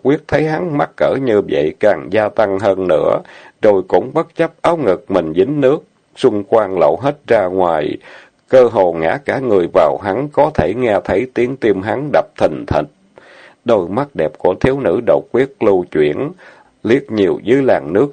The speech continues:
trong suốt, nhất thời đỏ mặt lên,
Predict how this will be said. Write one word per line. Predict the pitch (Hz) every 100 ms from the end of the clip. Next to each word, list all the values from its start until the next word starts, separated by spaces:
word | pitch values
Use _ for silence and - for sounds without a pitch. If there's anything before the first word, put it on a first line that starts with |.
| -
trong | 107 92
suốt, | - 123 139 -
nhất | 131 131
thời | - 104 73
đỏ | 67 73 120
mặt | 107 76 -
lên, | 101 95 92